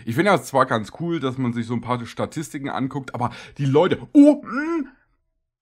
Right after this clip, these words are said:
okay, hm, oh ja, jetzt bin ich zu viel gelaufen. Das heißt, ich mache jetzt erstmal die Ruhephase auf, auf meiner Smartwatch an. Oder die Smartwatch sagt dir das sogar.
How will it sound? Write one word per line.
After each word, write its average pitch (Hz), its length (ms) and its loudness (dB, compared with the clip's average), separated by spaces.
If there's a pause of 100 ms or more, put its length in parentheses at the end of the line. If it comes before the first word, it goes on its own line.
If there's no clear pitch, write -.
(240)
okay, 220 440 4
hm, 262 500 0
oh 233 240 4
ja, 190 220 2
jetzt 185 320 -2
bin 190 120 0
ich 202 140 -2
zu 190 140 -8
viel 185 240 -4
gelaufen. 160 580 0
Das 180 220 -2
heißt, 185 200 0
ich 143 140 -12
mache 160 180 -2
jetzt 170 160 -8
erstmal 147 300 -4
die 117 80 -8
Ruhephase 233 680 -2
auf, 196 100 -8
auf 190 180 -2
meiner 190 260 -2
Smartwatch 185 520 -6
an. 185 100 -2
Oder 143 300 4
die 127 100 -2
Smartwatch 120 540 2
sagt 107 300 2
dir 208 80 4
das 196 180 -6
sogar. 220 340 -4